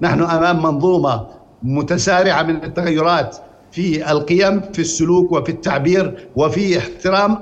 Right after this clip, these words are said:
أو ضعف احترام القانون، أي أن العقوبة لم تعد رادعة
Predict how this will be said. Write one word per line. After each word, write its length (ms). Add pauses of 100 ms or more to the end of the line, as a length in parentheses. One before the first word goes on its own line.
أو 180
ضعف 340
احترام 540 (340)
القانون، 760
أي 280
أن 140
العقوبة 520
لم 200
تعد 340
رادعة 600